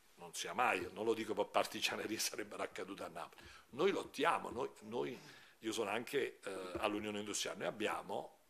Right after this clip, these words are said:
e il senatore Cantalamessa ne è a conoscenza, noi abbiamo costituito in tempi non addietro, tanto è vero, venimmo anche al Senato cinque anni fa,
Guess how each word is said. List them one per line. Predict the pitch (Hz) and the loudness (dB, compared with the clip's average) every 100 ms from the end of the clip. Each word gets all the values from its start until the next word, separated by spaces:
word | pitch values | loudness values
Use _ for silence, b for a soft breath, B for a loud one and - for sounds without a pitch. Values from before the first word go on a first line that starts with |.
| _ _ - - | _ _ -20 -20
e | - 85 - | -12 -12 -12
il | - | -10
senatore | - 92 90 101 | -8 -4 0 0
Cantalamessa | 95 98 101 110 - 101 | 0 -2 0 0 0 -2
ne | 95 | -6
è | |
a | |
conoscenza, | - 104 101 - - B B | -4 -4 -2 -4 -8 B B
noi | - | -4
abbiamo | 92 104 | 0 2
costituito | 110 - 120 120 95 | 2 0 -2 -4 -4
in | 104 | -8
tempi | 104 143 107 117 | 0 0 0 -2
non | 110 110 | -2 0
addietro, | 104 104 95 - - B B B B | 0 0 -2 -4 -14 B B B B
tanto | - 101 | -10 -4
è | 101 | 0
vero, | 104 92 | 2 0
venimmo | 92 98 95 | -4 -6 -2
anche | 104 120 - 101 | 0 -2 0 0
al | |
Senato | - 107 104 110 104 | 2 0 0 0 -2
cinque | 110 107 107 | -6 -4 -4
anni | |
fa, | - - | -4 -8